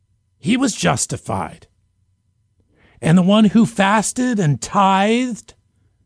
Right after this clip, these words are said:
and was not like others was not declared right. Seems to be about humbling yourself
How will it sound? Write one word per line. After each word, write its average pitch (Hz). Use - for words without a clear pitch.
and 165
was 139
not 170
like 165
others 202
was -
not 190
declared 117
right. 95
Seems 226
to 220
be 208
about 196
humbling 226
yourself 110